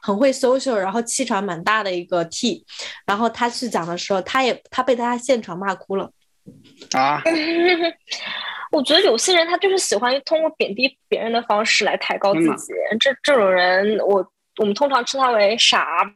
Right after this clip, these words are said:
Speaker 3: 逼。<laughs> 不用理解傻逼是怎么想的，
Speaker 2: 天哪。
Speaker 3: 就是傻逼。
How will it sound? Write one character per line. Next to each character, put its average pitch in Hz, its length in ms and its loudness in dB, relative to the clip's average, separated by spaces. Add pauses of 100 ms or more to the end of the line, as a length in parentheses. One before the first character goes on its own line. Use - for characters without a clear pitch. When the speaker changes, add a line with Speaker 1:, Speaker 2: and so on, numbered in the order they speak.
(140)
Speaker 3:
逼。 294 380 2 (420)
<laughs> 311 1700 2
不 277 60 4
用 392 200 4
理 262 140 2
解 269 160 4
傻 226 220 2
逼 247 160 -6
是 254 100 -6
怎 240 100 -2
么 226 120 0
想 240 220 0
的， 180 40 -8
Speaker 2:
天 208 240 2
哪。 160 160 0
Speaker 3:
就 311 220 0
是 254 100 -2
傻 180 240 0
逼。 208 340 -2